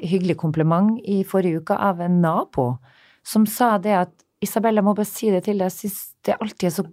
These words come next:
god energi rundt deg, og du er så positiv og, og fin med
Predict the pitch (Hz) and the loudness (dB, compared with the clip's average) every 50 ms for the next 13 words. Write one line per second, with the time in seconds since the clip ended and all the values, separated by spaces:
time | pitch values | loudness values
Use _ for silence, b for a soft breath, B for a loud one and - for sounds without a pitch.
0 | - _ _ _ - - 220 190 160 139 151 151 147 - - 214 180 151 135 160 | -12 _ _ _ -6 -2 0 2 2 2 0 0 -2 0 2 4 4 4 4 2
1 | 185 175 - - - 139 143 143 147 156 165 165 - - 180 156 - - 196 185 | 2 0 0 -2 0 0 0 0 0 -2 -4 -4 -4 -4 -4 -6 -6 -6 -6 -6
2 | - - - 151 - - 165 160 151 143 147 147 147 147 147 151 151 156 B B | -6 -6 -6 -6 -4 0 0 2 2 2 2 2 2 2 2 2 0 -2 B B
3 | B B B B B B B B B B _ _ - 175 175 170 165 165 160 160 | B B B B B B B B B B _ _ 0 2 4 4 4 2 2 2
4 | 160 160 160 156 - - - - - - 214 185 160 139 123 127 127 127 131 131 | 2 0 -2 -4 -10 -16 -16 -8 -2 0 2 2 2 2 0 0 -2 -2 -4 -4
5 | - - - 165 170 165 156 151 147 143 139 | -4 -4 -2 0 0 0 0 0 -2 -2 -4